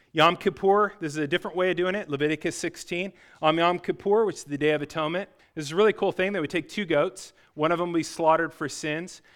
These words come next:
There's another one that what the priest would do is he would, he would take that goat and he put both of his hands on the head of the goat.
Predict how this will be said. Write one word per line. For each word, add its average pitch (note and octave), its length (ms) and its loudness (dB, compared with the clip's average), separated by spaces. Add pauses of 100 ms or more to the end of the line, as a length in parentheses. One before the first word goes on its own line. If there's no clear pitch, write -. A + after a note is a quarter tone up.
(180)
There's E3 180 4
another G3 380 4
one F3+ 220 0
that D3+ 200 -6 (160)
what D#3+ 320 -2 (240)
the C#3+ 80 -2
priest - 380 -6
would E3+ 120 -2
do D3+ 200 -2
is C#3 80 -6
he E3 100 -6
would, C#3+ 160 -2 (220)
he D#3+ 80 -6
would D3 100 -2
take A3 200 0
that A#3+ 200 2
goat D3 320 0 (340)
and C3+ 60 -10
he C#3+ 80 -4
put E3+ 300 -4
both G3 260 4
of B3+ 80 -2
his G#3+ 140 -4
hands F3+ 400 -4
on C3+ 100 -4
the B2 80 -8
head D3 200 -2
of D3 40 -4
the C#3+ 80 -4
goat. A#2 320 -6